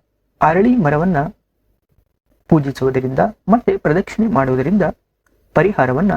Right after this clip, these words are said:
ಕಂಡುಕೊಳ್ಳಬಹುದು. ಅರಳಿ ಮರವು ಒಂದೇ ಸಮಯದಲ್ಲಿ ತನ್ನೆಲ್ಲಾ ಎಲೆಗಳನ್ನು ಉದುರಿಸುವುದಿಲ್ಲ. ಇದಕ್ಕೆ ಸಂಬಂಧಿಸಿದಂತೆ ಪೌರಾಣಿಕ ಕಥೆಯೂ ಇದೆ.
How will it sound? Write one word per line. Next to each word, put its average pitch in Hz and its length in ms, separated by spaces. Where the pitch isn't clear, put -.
ಕಂಡುಕೊಳ್ಳಬಹುದು. 127 720
ಅರಳಿ 262 260
ಮರವು 185 460
ಒಂದೇ 196 380
ಸಮಯದಲ್ಲಿ 160 600
ತನ್ನೆಲ್ಲಾ 165 540
ಎಲೆಗಳನ್ನು 147 520
ಉದುರಿಸುವುದಿಲ್ಲ. 131 760
ಇದಕ್ಕೆ 165 280
ಸಂಬಂಧಿಸಿದಂತೆ 175 840
ಪೌರಾಣಿಕ 160 540
ಕಥೆಯೂ 147 460
ಇದೆ. 127 220